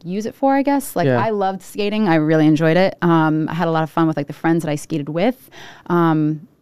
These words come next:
Speaker 1: and I'm sure that I could have applied for skating scholarships. Uh, I wanted to originally go to U N H. They had an awesome, uh, skating team.
Speaker 2: Okay.
Speaker 1: Um,
Speaker 2: New Hampshire.
Speaker 1: In New Hampshire, yeah. Um, I'm very grateful looking back that I didn't do that.
Speaker 2: <laughs>
Speaker 1: Uh,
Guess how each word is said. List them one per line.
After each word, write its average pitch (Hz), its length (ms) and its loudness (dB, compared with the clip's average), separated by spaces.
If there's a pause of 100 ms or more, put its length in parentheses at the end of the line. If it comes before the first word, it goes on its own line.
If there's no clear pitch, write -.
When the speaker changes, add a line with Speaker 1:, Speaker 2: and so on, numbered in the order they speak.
(100)
Speaker 1:
and 190 80 0
I'm 196 60 2
sure - 200 2
that 220 120 4
I 196 80 -2
could 196 140 -10
have 165 80 -6
applied 185 340 -4
for 226 100 -2
skating 233 400 2
scholarships. 233 760 -2 (340)
Uh, 170 460 0
I 180 80 0
wanted 214 280 4
to - 200 0
originally 196 380 2
go 202 100 2
to 190 80 0
U 185 160 -2
N 180 80 -2
H. 180 240 -4
They 175 80 -6
had 170 140 -6
an - 120 -10
awesome, 170 540 -6 (500)
uh, 156 320 -4
skating 170 500 -2
team. 202 440 0 (340)
Speaker 2:
Okay. - 180 -8
Speaker 1:
Um, 160 360 -6
Speaker 2:
New 127 100 -2
Hampshire. 127 360 -4 (120)
Speaker 1:
In 185 80 -6
New 175 100 -2
Hampshire, 160 360 -4
yeah. 139 320 -4 (640)
Um, 160 540 -4
I'm 196 120 -4
very 262 160 0
grateful 240 320 -4
looking 208 220 -6
back 196 240 -6
that 175 80 -4
I 160 60 -2
didn't 233 260 0
do 277 100 0
that. 285 500 -2
Speaker 2:
<laughs> - 160 -8
Speaker 1:
Uh, 180 540 -4